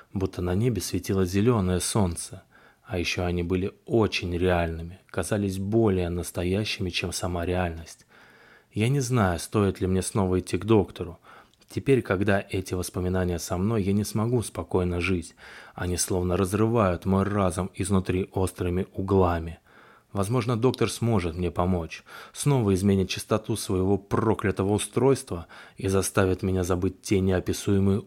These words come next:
ужасы, которые я вижу, закрыв глаза.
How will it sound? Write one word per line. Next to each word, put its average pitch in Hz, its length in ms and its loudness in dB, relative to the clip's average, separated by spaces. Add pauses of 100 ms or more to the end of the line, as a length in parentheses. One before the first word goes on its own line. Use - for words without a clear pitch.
ужасы, 98 520 0
которые 90 500 0
я 87 120 2
вижу, 92 400 2 (100)
закрыв 90 460 -2
глаза. 90 500 2